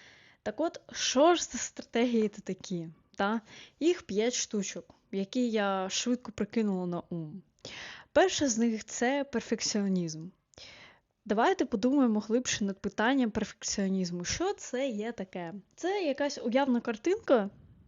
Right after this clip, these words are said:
причому ще тільки в нашій голові. Тобто, я не думаю, що існує колективний перфекціонізм, тобто це суто якісь наші стандарти, якими ми намагаємось слідувати, але які не завжди,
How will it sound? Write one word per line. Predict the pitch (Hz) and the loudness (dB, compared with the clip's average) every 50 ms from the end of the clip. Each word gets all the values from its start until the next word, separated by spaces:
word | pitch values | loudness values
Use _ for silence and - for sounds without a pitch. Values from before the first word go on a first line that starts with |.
| - - - _ _ _ _ _ _ _ _ | -20 -20 -20 _ _ _ _ _ _ _ _
причому | - 247 240 - - 311 349 359 311 | -2 -2 0 2 2 2 4 2 2
ще | - - 247 | 2 0 0
тільки | 214 - 277 269 262 - 214 | 0 0 0 0 0 0 0
в | 208 | 0
нашій | 208 214 220 - - - 202 | 0 0 0 0 0 0 0
голові. | 190 196 190 190 185 175 175 165 160 - - - - - - - - - _ | 0 0 0 -2 -4 -4 -4 -6 -6 -8 -12 -16 -20 -18 -20 -20 -20 -12 _
Тобто, | - 233 233 - - - 254 233 226 220 214 202 190 175 - _ _ _ _ _ - | 0 0 0 0 2 2 4 4 4 4 4 4 2 0 -2 _ _ _ _ _ -2
я | 208 226 240 | 2 4 4
не | 254 269 | 4 4
думаю, | 247 285 285 277 262 | 4 2 2 0 0
що | - - 240 | 0 -2 -4
існує | 220 - - 240 240 233 | -2 0 0 0 0 0
колективний | 226 - 220 214 208 - - 277 277 262 269 254 | 0 0 0 0 -2 -2 0 2 4 4 4 4
перфекціонізм, | 247 - 233 220 - - 220 - - - - 214 208 202 208 202 196 208 202 | 4 0 -2 -4 -4 -8 -10 -10 -8 -4 -2 0 2 2 2 2 2 0 0
тобто | - 220 214 226 220 | -2 -2 -4 -4 -6
це | 220 - - 277 277 | -4 -2 -2 -2 -2
суто | 277 - 262 240 - 233 | -2 -4 -8 -4 -4 -4
якісь | 214 208 - - 233 - - | -4 -4 -4 -4 -6 -4 -4
наші | 233 226 214 - - | -6 -4 -4 -4 -6
стандарти, | 202 - - 202 190 175 214 294 311 302 - - 214 175 170 196 214 - - - - - - - - - _ - | -6 -4 -4 -4 -2 0 0 0 -2 -2 -2 -2 -2 -2 -2 -4 -8 -12 -14 -16 -16 -16 -16 -18 -20 -12 _ -2
якими | 220 208 - 254 247 240 233 220 | -2 2 6 6 8 8 8 8
ми | 220 233 240 | 8 6 6
намагаємось | 226 214 202 202 196 220 214 214 214 208 196 196 - | 6 6 4 4 2 2 2 2 2 0 0 0 0
слідувати, | - - - 226 247 285 269 302 254 226 208 - 190 - | -2 0 0 0 2 2 2 2 2 2 0 0 -2 -2
але | 196 196 214 226 226 220 214 - | -2 0 0 0 0 0 -2 -2
які | - 208 202 202 - 254 240 233 214 - | -2 -2 -2 -2 -2 -2 0 0 0 0
не | 202 196 196 | 2 2 2
завжди, | 196 - 226 214 247 277 269 247 - - 285 294 311 311 | 2 2 2 2 2 2 0 0 0 2 2 4 4 2